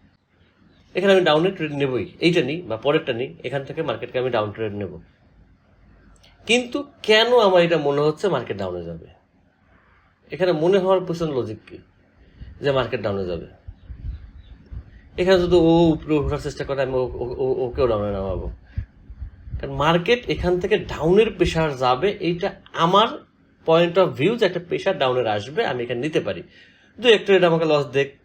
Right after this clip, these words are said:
প্রফিট দেখ, যা দেখ, আমার কিছু যায় আসে না, আমার কিচ্ছু যায় আসে না। ইউএসডি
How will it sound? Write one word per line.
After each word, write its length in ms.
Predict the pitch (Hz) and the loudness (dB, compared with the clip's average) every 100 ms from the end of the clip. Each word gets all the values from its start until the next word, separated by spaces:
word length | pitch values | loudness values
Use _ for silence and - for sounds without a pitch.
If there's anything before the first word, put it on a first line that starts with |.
| - | -8
প্রফিট 360 | 143 143 131 | -6 -6 -6
দেখ, 140 | 135 135 - 110 | -6 -6 -8 -2
যা 160 | 160 151 | 2 2
দেখ, 320 | 147 156 - | 0 -4 -6
আমার 160 | 127 | -8
কিছু 220 | 120 139 123 | -6 -8 -6
যায় 180 | 110 | -4
আসে 180 | 101 101 | -6 -10
না, 120 | 92 82 _ _ _ _ _ _ _ _ _ _ _ | -14 -16 _ _ _ _ _ _ _ _ _ _ _
আমার 280 | 113 127 180 - | -4 0 0 -2
কিচ্ছু 360 | - - - 190 | -14 -16 -4 0
যায় 220 | 139 113 | 2 0
আসে 200 | 104 101 | -2 -6
না। 200 | 90 87 - - | -10 -12 -20 -8
ইউএসডি 600 | 202 214 202 180 190 - | -4 2 4 2 0 -10